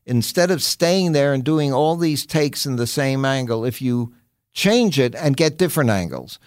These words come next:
Because in cutting, that's where you're going to need the help. Uh, and instead of finding, so, "Well, that takes a little bit better than that take." And also to move fast. He makes movies fast. And the crew loves it.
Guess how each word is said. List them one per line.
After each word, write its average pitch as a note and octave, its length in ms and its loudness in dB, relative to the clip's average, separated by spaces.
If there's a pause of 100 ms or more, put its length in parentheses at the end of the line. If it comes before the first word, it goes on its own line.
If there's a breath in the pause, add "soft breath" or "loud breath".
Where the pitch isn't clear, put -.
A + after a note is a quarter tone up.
(360 soft breath)
Because C3 400 0
in C3 480 -2 (140)
cutting, C#3 540 2 (200 soft breath)
that's D#3+ 280 0
where C#3+ 300 2
you're C3+ 220 -2
going B2+ 240 0
to A#2+ 100 -2
need A#2+ 280 -2
the G#2+ 100 0
help. G#2+ 480 0 (320)
Uh, G#2+ 400 -2 (220)
and A#2+ 240 -2
instead E3 480 -2
of E3 100 -2
finding, D#3 440 0
so, D3+ 120 -2
"Well, F3 100 -4
that G3+ 200 -4
takes F#3 340 -2
a D#3 60 -2
little F#3+ 420 -2
bit F3 300 -4
better D#3+ 260 0
than D3+ 120 -2
that D3 240 -2
take." C#3+ 220 -2 (140 loud breath)
And C3+ 160 0
also F3+ 480 2 (160 loud breath)
to C#3 120 2
move C3+ 420 2
fast. G2 560 0
He F3 160 0
makes F#3 320 0
movies B2 480 -4
fast. - 720 -6 (480)
And B2 280 0
the A2+ 60 2
crew F#3+ 360 2
loves E3 340 2
it. D#3+ 160 0